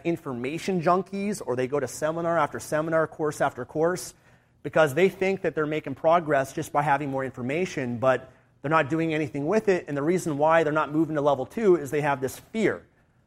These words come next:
that if they go for it, if they try, they might fail. But at least by just learning the information, going through the courses, it gives them the illusion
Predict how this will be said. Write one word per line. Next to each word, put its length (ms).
that 460
if 100
they 120
go 200
for 320
it, 140
if 100
they 120
try, 360
they 80
might 300
fail. 320
But 120
at 80
least 260
by 120
just 300
learning 340
the 60
information, 580
going 220
through 100
the 80
courses, 520
it 140
gives 220
them 180
the 120
illusion 760